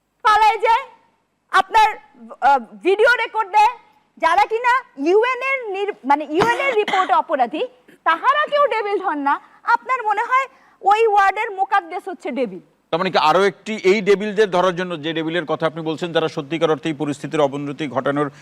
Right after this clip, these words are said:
Speaker 2: ক্ষেত্রে পিছনে বা সামনে থেকে কাজ করছে, এদের নিয়ন্ত্রণ করা বা এদের আইনগত প্রক্রিয়ার মধ্যে আনার জন্য আরো একটি অপারেশন বা অভিযান প্রয়োজন?
Speaker 1: না, আমি মনে করি এটি সম্পূর্ণরূপে একটা পলিটিক্যাল rhetoric to make some people happy।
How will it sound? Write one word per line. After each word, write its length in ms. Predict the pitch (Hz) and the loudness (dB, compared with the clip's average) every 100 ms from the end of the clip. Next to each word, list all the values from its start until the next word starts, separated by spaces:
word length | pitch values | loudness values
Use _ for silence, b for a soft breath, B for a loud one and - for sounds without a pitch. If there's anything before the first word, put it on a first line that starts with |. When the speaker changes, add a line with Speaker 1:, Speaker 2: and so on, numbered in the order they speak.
| b | b
Speaker 2:
ক্ষেত্রে 300 | b 151 151 | b -4 -2
পিছনে 360 | 151 143 147 151 | -2 -2 -2 -2
বা 100 | 147 | -2
সামনে 260 | - 139 139 | -2 -2 -4
থেকে 200 | 143 156 | -4 0
কাজ 200 | 139 - | -2 -2
করছে, 260 | 156 175 - b b - | -8 -8 -10 b b 0
এদের 320 | 156 185 208 | 2 2 2
নিয়ন্ত্রণ 520 | 190 190 185 190 185 | 0 -4 -4 -6 -2
করা 220 | 185 175 | 0 2
বা 80 | 170 | 0
এদের 180 | 156 170 | -2 0
আইনগত 380 | 151 151 160 165 | 0 0 -6 -6
প্রক্রিয়ার 440 | 143 160 170 160 | -8 -8 -2 -2
মধ্যে 220 | 160 151 | -2 0
আনার 220 | 147 151 | 0 0
জন্য 180 | 143 160 | -4 0
আরো 200 | 143 143 | 2 2
একটি 240 | 170 - 180 | -2 0 0
অপারেশন 480 | 147 151 151 160 | 2 0 -6 -6
বা 100 | 160 | -2
অভিযান 320 | 151 135 151 147 | -2 0 -2 -2
প্রয়োজন? 380 | 147 143 110 82 | -4 -2 -4 -6
Speaker 1:
না, 80 | - | -4
আমি 240 | 330 392 523 | -2 -2 0
মনে 240 | 427 415 | -2 -2
করি 160 | 453 453 | -4 -4
এটি 200 | 403 466 | -2 -2
সম্পূর্ণরূপে 760 | 403 381 440 508 508 403 359 | 0 -2 0 -4 -2 -6 -6
একটা 200 | 311 - | -6 -4
পলিটিক্যাল 640 | 339 320 339 311 381 381 330 | -4 -2 -4 -6 -2 -2 0
rhetoric 440 | 302 392 466 554 - b b 494 | -4 -2 0 0 -2 b b -4
to 100 | 453 | 0
make 160 | 403 - - | 0 -2 0
some 160 | 359 | -2
people 280 | 339 302 294 | -2 -6 -6
happy। 300 | 269 233 - | -4 -6 -8